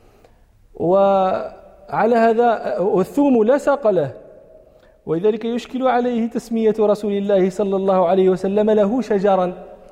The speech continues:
وهو لا ساق له، فأجابوا عن هذا بأن هذا المعروف إنما هو عرف لغوي فقط، عرف لغوي وليس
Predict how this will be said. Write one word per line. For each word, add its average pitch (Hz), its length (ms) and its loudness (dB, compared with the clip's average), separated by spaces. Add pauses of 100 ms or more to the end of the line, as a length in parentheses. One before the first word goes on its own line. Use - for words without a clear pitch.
(140)
وهو 170 240 2
لا 220 140 2
ساق 208 260 -4
له، 160 180 -2 (400)
فأجابوا 214 480 0
عن 214 180 -4
هذا 220 220 0
بأن 208 420 -4
هذا 196 260 -2
المعروف 208 480 0
إنما 202 380 -2
هو 190 220 0
عرف 208 300 -2
لغوي 190 640 0
فقط، 180 320 -2 (720)
عرف 240 280 0
لغوي 208 560 0
وليس 214 400 0